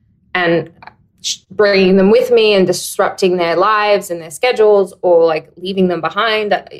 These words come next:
you know, it's, like, a hard thing to navigate and understand. So I'm still not there yet, which is why I talk in past tense.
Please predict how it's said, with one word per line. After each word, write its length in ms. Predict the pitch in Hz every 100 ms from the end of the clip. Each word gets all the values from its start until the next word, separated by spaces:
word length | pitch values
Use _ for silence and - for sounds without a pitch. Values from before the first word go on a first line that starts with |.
| - -
you 160 | 190 156
know, 160 | 151 -
it's, 200 | 190 -
like, 140 | 185
a 80 | 180
hard 320 | 190 180 180 -
thing 280 | 175 175 175
to 200 | 165 165
navigate 540 | 175 170 160 165 165 170
and 80 | 170
understand. 560 | 165 160 160 165 185
So 200 | - 165
I'm 280 | 160 175 170
still 240 | - 165 165
not 160 | 156 - -
there 120 | 165
yet, 300 | - - - -
which 180 | -
is 120 | 180 185
why 220 | 165 170
I 40 |
talk 240 | 165 180 165
in 100 | 151
past 280 | 156 -
tense. 240 | 180 -